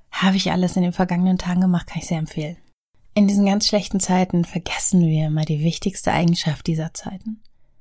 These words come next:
Die gehen vorbei. Ja, die gehen wirklich wieder vorbei. Das macht sie nicht weniger hart, es macht nichts besser, aber es wird ein bisschen erträglicher. Dann ist normal, dass man in einem dunklen Tunnel zunächst das Licht nicht sehen kann.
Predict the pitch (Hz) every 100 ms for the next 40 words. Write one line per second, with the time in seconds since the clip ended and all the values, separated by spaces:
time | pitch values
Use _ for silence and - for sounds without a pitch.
0 | _ _ _ - 190 202 190 185 254 165
1 | 165 _ - _ - 196 226 226 214 170
2 | 180 196 185 208 233 - 185 - 175 170
3 | 170 160 151 160 - - 220 220 233 226
4 | 233 240 269 - 233 226 214 175 170 180
5 | - 240 - 254 269 - - 214 160 156
6 | - - _ _ _ _ 190 190 185 -
7 | 220 214 226 233 - 208 202 - 165 165
8 | - 160 - _ _ _ _ _ _ _
9 | - 190 202 185 170 208 269 180 165 175
10 | 165 165 - 160 190 190 185 180 170 -
11 | 202 185 170 180 175 180 - 180 180 202
12 | - 175 151 190 233 - 156